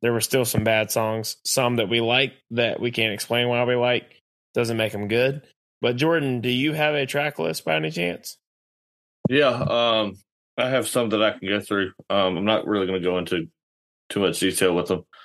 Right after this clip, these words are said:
Speaker 2: Um, so I have, uh, Born with a Beer in My Hand. Basically, the first nine, kinda just go ahead. Most of them are on there.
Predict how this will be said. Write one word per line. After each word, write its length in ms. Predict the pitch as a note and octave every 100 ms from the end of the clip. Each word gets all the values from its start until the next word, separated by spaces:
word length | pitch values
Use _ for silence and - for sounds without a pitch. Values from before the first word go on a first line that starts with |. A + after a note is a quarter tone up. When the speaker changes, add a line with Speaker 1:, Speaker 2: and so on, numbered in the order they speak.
| - - -
Speaker 2:
Um, 560 | A2 A2 G#2+ G2 - _ _ _ _ _ _ _ G2+
so 320 | - A#2 A2
I 140 | G2+ A#2
have, 400 | B2+ A#2 G#2+ G2 _ _ _ _ _ _ -
uh, 240 | F#2+ F#2+ F#2
Born 280 | G#2+ A2+ A2+
with 120 | A2
a 40 |
Beer 260 | E2+ G#2+ A2+
in 60 |
My 160 | A2 G2+
Hand. 480 | G#2 G#2 G#2+ G#2 G2 -
Basically, 420 | G#2+ E3 E3 A2+
the 60 | F2+
first 320 | - G#2+ -
nine, 420 | G2+ F#2+ F2 D2+ D2 _ _ _ _ -
kinda 280 | F#2+ F2+ E2
just 200 | D#2+ -
go 120 | F#2
ahead. 320 | F2+ F2 D#2+ -
Most 280 | G#2 G2+ -
of 40 |
them 160 | F#2+ F2
are 60 | F2
on 140 | F2
there. 300 | F2 E2+